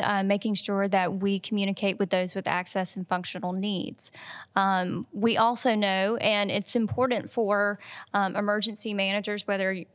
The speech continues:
local or state, you need to identify those people in your, in your community, in your county, or in your parish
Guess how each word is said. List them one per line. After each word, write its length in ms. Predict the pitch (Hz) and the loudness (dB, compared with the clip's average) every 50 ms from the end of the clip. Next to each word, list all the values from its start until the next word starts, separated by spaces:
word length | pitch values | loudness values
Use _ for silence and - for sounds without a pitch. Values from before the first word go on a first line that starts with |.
| _ _ - | _ _ -10
local 420 | 185 196 202 208 214 208 226 214 | 0 4 4 4 4 4 2 2
or 280 | 185 139 196 208 196 196 | 2 2 2 0 0 0
state, 460 | - - - 226 214 202 196 - - | -4 0 2 4 4 4 2 0 -4
you 100 | 208 208 | -4 -4
need 200 | 202 208 214 202 | -2 -2 -2 -4
to 120 | - 220 | -2 -2
identify 920 | 196 190 180 185 202 202 233 269 262 - - 185 175 175 170 170 175 185 - - | -2 -2 -2 -2 -4 -2 -2 -2 -4 0 0 2 2 2 2 0 -2 -4 -6 -4
those 320 | 202 202 190 190 190 - | 2 2 2 2 2 -4
people 480 | - - 220 220 220 208 180 - - - | -6 -6 -6 -4 -2 0 0 0 0 0
in 200 | - 208 202 196 | -2 -2 -2 0
your, 360 | 196 196 196 185 185 185 - _ _ - | 0 0 0 0 0 -2 -4 _ _ -6
in 180 | 214 214 202 | -4 -2 -2
your 120 | 190 190 185 | -2 -4 -6
community, 580 | - - 214 202 196 202 208 196 180 175 170 | -6 -8 -8 -6 -4 -4 -4 -4 -4 -4 -6
in 80 | 175 180 | -4 -4
your 160 | 185 185 190 | -4 -4 -4
county, 500 | - - - 202 196 202 202 185 175 175 | -6 -6 -4 -2 0 0 0 0 -2 -2
or 140 | 175 175 180 | -2 -4 -4
in 100 | 180 180 | -4 -6
your 120 | 180 180 | -8 -10
parish 560 | 175 - - 208 202 196 185 165 185 190 - | -10 -6 -6 -2 0 2 2 2 0 -2 -4